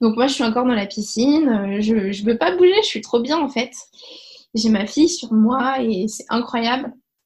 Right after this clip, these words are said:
Et, euh, je me souviens quand je l'ai, quand je l'ai récupérée, j'ai, c'était incroyable. Et je, je, je, je, je, j'ai dit, « Ma fille, ma fille,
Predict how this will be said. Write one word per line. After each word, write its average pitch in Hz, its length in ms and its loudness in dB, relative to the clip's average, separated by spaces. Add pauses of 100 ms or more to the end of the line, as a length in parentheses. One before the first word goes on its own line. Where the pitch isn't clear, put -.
(280)
Et, 202 220 -6
euh, 190 160 -4
je 190 100 -10
me 208 60 2
souviens 247 340 -4
quand 262 140 -6
je 226 100 -2
l'ai, 202 360 -4
quand 220 120 -8
je 220 80 -4
l'ai 220 100 -2
récupérée, 214 600 -6 (680)
j'ai, 226 220 2
c'était 233 380 -2
incroyable. 330 540 0
Et 226 80 -2
je, - 220 -4
je, 220 220 -2
je, 208 300 -4
je, 202 160 -12 (1040)
je, 214 340 0
j'ai 214 160 0
dit, « 233 180 -4
Ma 269 160 -4
fille, 359 380 6
ma 311 120 2
fille, 381 220 -8